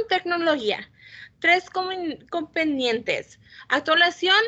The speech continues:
anual de la familia necesita, necesita completarse. Colección de la computadora y el cargador. Y también apoyo para acceso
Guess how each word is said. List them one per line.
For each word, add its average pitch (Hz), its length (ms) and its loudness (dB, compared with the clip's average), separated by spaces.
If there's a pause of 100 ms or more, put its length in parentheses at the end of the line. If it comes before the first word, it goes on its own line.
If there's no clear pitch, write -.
(160)
anual 277 440 2
de 269 120 2
la 247 100 4
familia 269 480 -2
necesita, 254 760 -4 (300)
necesita 254 720 -4 (280)
completarse. 233 680 -2 (960)
Colección 262 460 2 (300)
de 277 180 4
la 269 280 0
computadora 254 720 0 (100)
y 254 180 -4
el 240 140 -8
cargador. 285 560 -2 (680)
Y 320 100 0
también 311 400 2
apoyo 349 380 -2 (500)
para 277 220 4
acceso 285 640 -4